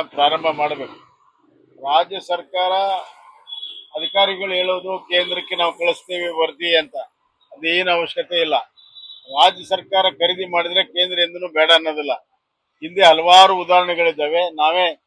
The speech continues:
ಪ್ರಾರಂಭ ಮಾಡಿ ಆಮೇಲೆ ವರದಿಯನ್ನ ಕಳಿಸಿ, ಇದು, ಆ,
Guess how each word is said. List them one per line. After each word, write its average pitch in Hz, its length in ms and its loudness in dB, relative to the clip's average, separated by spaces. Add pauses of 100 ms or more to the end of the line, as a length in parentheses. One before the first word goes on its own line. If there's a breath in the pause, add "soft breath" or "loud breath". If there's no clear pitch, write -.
(280)
ಪ್ರಾರಂಭ 170 420 6
ಮಾಡಿ 156 360 -2 (400)
ಆಮೇಲೆ 170 220 -6
ವರದಿಯನ್ನ 170 500 -4
ಕಳಿಸಿ, 147 460 -6 (800)
ಇದು, 180 200 0 (840)
ಆ, 143 80 0